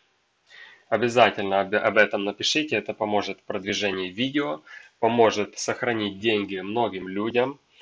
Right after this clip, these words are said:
и, э, даст продвижение моему каналу. Это меня мотивирует делать больше видео, больше полезного контента.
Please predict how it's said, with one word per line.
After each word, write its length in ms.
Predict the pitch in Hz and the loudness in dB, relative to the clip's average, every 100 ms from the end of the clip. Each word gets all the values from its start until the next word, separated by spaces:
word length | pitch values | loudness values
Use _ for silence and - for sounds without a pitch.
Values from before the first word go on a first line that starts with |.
| - - _ _ - | -20 -20 _ _ -4
и, 220 | 151 170 135 - 110 | -4 -4 -10 -8 -2
э, 320 | 104 104 101 | 0 0 0
даст 420 | 95 135 147 - | 2 2 0 -6
продвижение 580 | 110 101 101 110 127 113 | -6 -4 -2 0 0 0
моему 280 | 104 101 110 | 0 0 0
каналу. 380 | 107 101 90 | 0 2 0
Это 200 | 98 107 | 0 -2
меня 360 | 110 104 104 98 - - _ | -4 -2 -2 -4 -12 -20 _
мотивирует 680 | 107 104 113 110 104 101 98 | -4 -4 -2 -2 0 0 0
делать 300 | 104 101 95 | 0 0 0
больше 420 | 92 104 92 - | 0 0 2 -2
видео, 420 | 95 139 147 135 | -2 -2 0 0
больше 500 | 110 113 101 - 95 - | 2 2 2 -4 -6 -6
полезного 520 | 104 104 101 92 92 | -2 2 0 -2 -8
контента. 680 | 92 98 92 123 139 139 131 | -8 -8 -2 0 2 0 -6